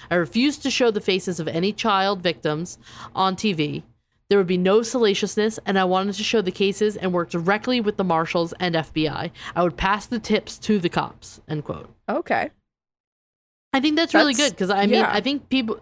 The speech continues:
Speaker 1: some people can feel really intimidated talking to cops. So I think
Speaker 2: Yes.
Speaker 1: staffing the hotline with just real people,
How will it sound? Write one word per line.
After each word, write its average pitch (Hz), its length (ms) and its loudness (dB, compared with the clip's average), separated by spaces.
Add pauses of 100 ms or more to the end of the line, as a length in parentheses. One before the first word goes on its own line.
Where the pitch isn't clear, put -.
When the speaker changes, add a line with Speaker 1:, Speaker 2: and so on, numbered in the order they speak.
Speaker 1:
some 302 280 0
people 359 220 2
can 349 200 0
feel 294 200 2
really 226 340 4
intimidated 190 580 2
talking 165 400 0
to - 80 -6
cops. 277 360 2
So 180 80 4
I 170 100 6
think 220 140 4
Speaker 2:
Yes. - 400 -4
Speaker 1:
staffing 226 720 0
the 226 80 0
hotline 185 480 0
with 180 180 -2
just - 240 -4
real 185 580 0 (200)
people, 254 480 0